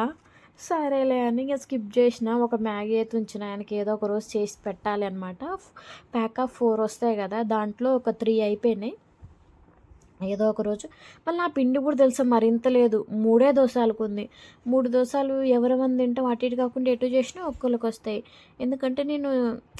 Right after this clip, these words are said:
పెద్ద చేస్తేనేమో రెండింటికి అయ్యిద్ది, చిన్న చేస్తేనే మూడింటికి అయ్యిద్ది.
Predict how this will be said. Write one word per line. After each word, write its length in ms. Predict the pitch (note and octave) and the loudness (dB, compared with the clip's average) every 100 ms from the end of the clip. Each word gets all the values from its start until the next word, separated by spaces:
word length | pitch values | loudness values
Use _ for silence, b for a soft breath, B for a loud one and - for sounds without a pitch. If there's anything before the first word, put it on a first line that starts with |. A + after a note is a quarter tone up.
| - - A3+ | -20 -18 -6
పెద్ద 300 | - A#3+ A3+ | 0 2 4
చేస్తేనేమో 580 | D#4+ D#4+ - D#4+ F#4 G4+ | 2 0 -4 -4 0 0
రెండింటికి 480 | F4 C#4+ D4+ B3+ | 0 0 -2 0
అయ్యిద్ది, 240 | B3+ A3 A#3 | 0 0 -4
చిన్న 220 | C#4 C4 | -4 -4
చేస్తేనే 380 | C4+ C4 - C#4 | -2 -2 -4 -6
మూడింటికి 460 | D#4+ C4 A#3 A3+ G#3+ | -2 0 0 0 -4
అయ్యిద్ది. 240 | G3+ G3+ | -6 -10